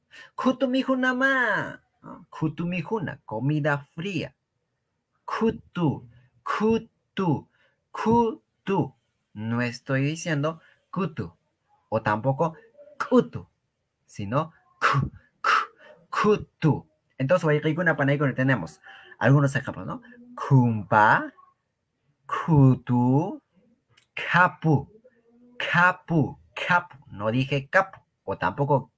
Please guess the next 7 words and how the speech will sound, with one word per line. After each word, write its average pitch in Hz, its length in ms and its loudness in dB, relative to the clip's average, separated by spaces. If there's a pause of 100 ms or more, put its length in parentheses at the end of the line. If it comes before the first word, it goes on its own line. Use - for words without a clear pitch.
(120)
kapu, - 280 4 (180)
sino 113 480 -6 (560)
ka, 160 420 2 (580)
ka, - 480 2 (520)
ka, - 480 4 (560)
kapu, 165 840 0 (400)
kapu. 165 840 0